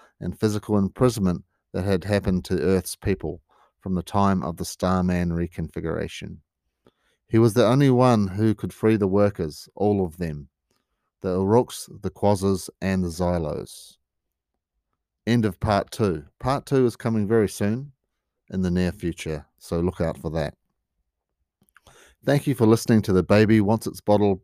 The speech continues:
Poetry Inc podcast, a creative project by Martin Anton Smith, a New Zealand-based creative.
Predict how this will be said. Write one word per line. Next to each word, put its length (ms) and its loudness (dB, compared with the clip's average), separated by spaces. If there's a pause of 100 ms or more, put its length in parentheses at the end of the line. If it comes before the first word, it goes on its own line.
Poetry 480 0
Inc 200 -2
podcast, 720 -4 (540)
a 60 -8
creative 460 -2
project 420 -4
by 160 0
Martin 400 -2
Anton 340 -6
Smith, 520 -8
a 20 -10
New 160 -6
Zealand-based 560 -6
creative. 500 -4